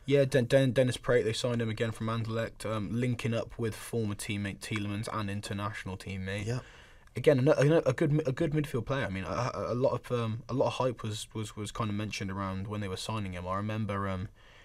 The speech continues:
Speaker 1: it was, it was deadline day. They,
Speaker 2: Yes.
Speaker 1: they picked him up on, and it was, it, there were a lot of rumours going about it. All, all the, all the journalists kind of going crazy. I mean,
Speaker 2: Yeah.
Speaker 1: Fa-, uh, uh, Fabrizio on, on, on, on Twitter, I remember, was active that day, kind of, like, putting all of his, um,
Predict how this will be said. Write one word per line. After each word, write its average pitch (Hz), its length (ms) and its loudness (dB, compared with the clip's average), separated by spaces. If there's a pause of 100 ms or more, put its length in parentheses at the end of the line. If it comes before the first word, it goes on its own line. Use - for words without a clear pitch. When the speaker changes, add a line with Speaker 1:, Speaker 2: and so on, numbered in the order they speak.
(360)
Speaker 1:
it 156 60 2
was, 156 120 -2
it - 60 2
was 196 100 4
deadline 143 380 2
day. - 220 -6 (320)
They, 101 160 -4
Speaker 2:
Yes. 98 220 -4
Speaker 1:
they 104 100 0
picked 110 240 -4
him 101 100 -2
up - 160 -4
on, 95 180 -6 (440)
and 127 80 2
it - 20 2
was, 127 160 0
it, 139 200 2
there 131 100 4
were 131 100 8
a - 20 8
lot 151 140 8
of 117 100 4
rumours 127 280 2
going - 160 2
about 90 180 -4
it. 80 60 -6
All, 110 140 -2
all 107 200 -2
the, - 100 -4
all 110 140 -2
the 101 100 -6
journalists 104 420 -4
kind 98 220 -4
of 95 80 -4
going 98 500 -4 (420)
crazy. 101 380 -4
I - 40 -6
mean, 95 160 -4
Speaker 2:
Yeah. 90 120 -2
Speaker 1:
Fa-, 98 340 -6 (100)
uh, 92 40 -8
uh, 98 120 -2
Fabrizio 98 640 -4
on, 92 200 -6
on, 90 260 -8
on, 92 240 -8
on 87 160 -8
Twitter, 92 320 -6
I - 20 -2
remember, 90 300 -6 (160)
was 92 160 -6
active - 320 -8
that - 180 -4
day, 87 300 -4
kind 92 160 -4
of, 95 80 -10
like, 90 160 -6
putting - 200 -10
all 87 140 -6
of 87 60 -10
his, 95 180 -8
um, 90 280 -6